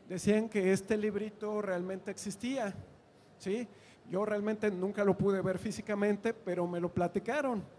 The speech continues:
Entonces, dicen que, este, que los gringos tiene, les dan este manual cuando están interactuando con gente de México para que comprendan nuestra cultura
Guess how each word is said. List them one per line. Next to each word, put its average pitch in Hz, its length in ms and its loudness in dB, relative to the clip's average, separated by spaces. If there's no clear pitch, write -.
Entonces, 254 680 -4
dicen 240 300 -2
que, 196 640 0
este, 175 300 -6
que 190 120 -4
los 180 200 -4
gringos 226 760 -6
tiene, 208 340 -4
les 185 180 -6
dan 208 200 -2
este 220 200 -6
manual 226 560 2
cuando 175 320 -2
están 190 340 -6
interactuando 196 580 -4
con 190 140 2
gente 196 260 0
de 202 80 4
México 226 600 -2
para 190 240 0
que 190 160 -6
comprendan 226 680 0
nuestra 208 320 -2
cultura 233 800 0